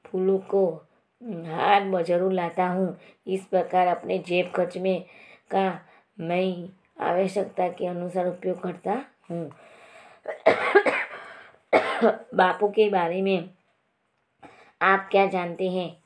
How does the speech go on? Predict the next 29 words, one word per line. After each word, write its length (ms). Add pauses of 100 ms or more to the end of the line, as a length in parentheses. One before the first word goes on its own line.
તો 60
એનો 180
જવાબ, 340
બાપુ 360
કા 220
પૂરા 420
નામ 340 (400)
મોહનદાસ 720
કરમચંદ 640
ગાંધી 400 (180)
થા। 220 (540)
लोग 320
उन्हें 400
महात्मा 500
गांधी 300
के 220
नाम 280
से 340 (240)
जानते 640 (120)
थे। 380 (480)
महात्मा 460
गांधी 400
ने 320
देश 240
की 200
आज़ादी 400
के 180
लिए 300
अंग्रेजों 420